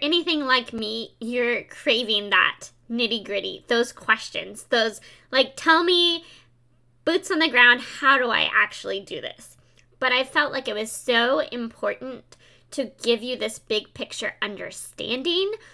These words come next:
of purpose before we dive into that. So come back to this episode again and again and share it with others,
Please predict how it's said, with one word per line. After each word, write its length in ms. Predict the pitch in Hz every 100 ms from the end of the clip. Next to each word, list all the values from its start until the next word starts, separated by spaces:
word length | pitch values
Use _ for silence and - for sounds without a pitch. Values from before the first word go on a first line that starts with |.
| - -
of 180 | 285 -
purpose 500 | 254 254 285 294 -
before 440 | 202 - 233 233
we 160 | 226 226
dive 280 | 196 196 -
into 360 | 190 202 311 285
that. 400 | 285 311 - - - _
So 480 | - 262 233 226 214 - - _
come 260 | - 320 294
back 280 | 226 233 -
to 100 | 254
this 240 | 254 262 -
episode 560 | 233 262 - 269 262 -
again 500 | 202 214 202 220 226
and 120 | 220
again 420 | 208 208 196 208 -
and 140 | 214 208
share 300 | - 226 233
it 80 | -
with 200 | 208 -
others, 520 | 196 214 254 302 320